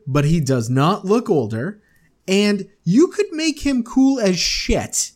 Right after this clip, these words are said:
I am a little surprised that they aren't going to the Bollywood well, because they're saying, "Oh, we need to find somebody who can sing as well." Well, there's a whole industry of people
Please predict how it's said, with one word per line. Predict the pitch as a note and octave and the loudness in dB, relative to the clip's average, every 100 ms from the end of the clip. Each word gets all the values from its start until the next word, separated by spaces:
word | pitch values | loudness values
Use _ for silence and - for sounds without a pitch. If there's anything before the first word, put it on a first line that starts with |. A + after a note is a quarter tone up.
| - | -4
I | A3 - | -2 0
am | C4 E4 | 0 2
a | F#4+ | 2
little | F#4 E4+ E4+ | 2 2 2
surprised | D4+ - C#4+ D4 D#4 D4+ C4 G3+ F#3+ E3+ | 0 0 -2 -4 -6 -2 0 2 2 0
that | G3+ F3 | -2 0
they | F#3+ F#3+ | -2 0
aren't | F#3+ A3+ F#3+ | -2 -2 0
going | F3 G#3 G#3+ | 2 2 0
to | G3+ G3 | 0 0
the | D#3 | 0
Bollywood | B2+ F3+ B3+ D4 F#3+ D3+ C#3 | 0 -2 0 2 2 2 2
well, | B2+ B2+ A#2 B2+ C#3+ - _ | 0 0 -2 -6 -10 -20 _
because | G3 E3+ G3+ F#3+ | -4 0 0 2
they're | G3 | -2
saying, | G3 G#3 | -2 -2
"Oh, | G#3 G#3 | 0 2
we | G#3+ G#3+ | 2 2
need | A3+ | 0
to | G#3+ | 0
find | G#3+ G#3+ F#3+ | -2 -4 -2
somebody | G#3+ G3 F#3 | -2 0 2
who | F#3+ | 2
can | F3 F3 | 0 -4
sing | D3+ - - C4 B3+ F#3 | -4 -6 -6 -4 -4 -4
as | C#3+ C#3+ | -2 -2
well." | C3+ E3 C#4 G#3+ C#3+ D#3 - _ _ _ _ _ | -2 -2 0 2 2 0 -6 _ _ _ _ _
Well, | C4 D4 C#4 - _ _ - | -2 0 -2 -10 _ _ -8
there's | C4+ F4 | -4 0
a | E4 | 0
whole | D4+ F4+ | 2 0
industry | C#4 C#4+ F4 D#4+ - D4+ C4+ | 0 0 0 0 0 2 2
of | G#3+ | 2
people | A#3+ G#3 F3+ F3 F3 - | 0 2 2 2 0 -6